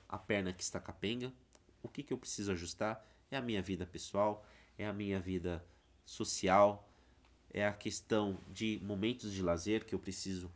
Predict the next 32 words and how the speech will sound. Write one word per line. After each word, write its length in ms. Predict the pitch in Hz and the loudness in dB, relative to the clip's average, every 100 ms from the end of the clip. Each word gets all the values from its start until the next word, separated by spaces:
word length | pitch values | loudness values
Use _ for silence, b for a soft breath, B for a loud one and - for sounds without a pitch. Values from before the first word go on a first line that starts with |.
| - | -8
aumentar. 720 | 101 95 87 90 95 123 - b b b b b | -4 -2 -4 0 0 0 -4 b b b b b
E 60 | - | -16
quais 240 | - 302 | -2 -2
são 140 | - 247 | 0 -4
os 120 | - | -4
pontos 360 | - 151 151 - | -2 -4 -4 -8
que 100 | 131 | -8
estão 260 | - 131 | -2 -4
funcionando? 720 | 123 120 123 107 90 80 76 - b b b b _ | -2 -6 -4 -2 -2 -4 -10 -16 b b b b _
A 80 | - | -6
minha 180 | 107 127 | -2 0
vida 180 | 117 113 | 0 -2
familiar 460 | - 107 98 110 | -4 -6 2 2
está 180 | 110 - | 2 -2
indo 160 | 90 80 | -4 -4
bem, 280 | 87 127 113 | -2 -2 -4
então 300 | - 113 113 - | -6 -6 -6 -10
como 180 | 123 | -6
é 20 | 131 | -6
que 80 | |
eu 40 | 117 | -4
posso 240 | 120 - | -4 -4
aproveitá-la 560 | 98 104 107 95 101 98 | -6 -4 -4 -2 -2 0
ainda 220 | 92 95 | -2 -4
mais? 420 | 90 82 76 - B B B B B | -4 -6 -6 -14 B B B B B
Os 200 | - 98 | -10 -8
meus 240 | 117 135 - | -2 -2 0
recursos 580 | 120 - 127 131 123 - | -4 0 0 0 -2 -6
financeiros 580 | 120 110 - 104 101 | -4 -4 0 0 0
estão 320 | 104 - 113 110 | -6 -4 -2 0
indo 140 | 92 | -2
bem? 320 | 85 123 131 | 2 2 0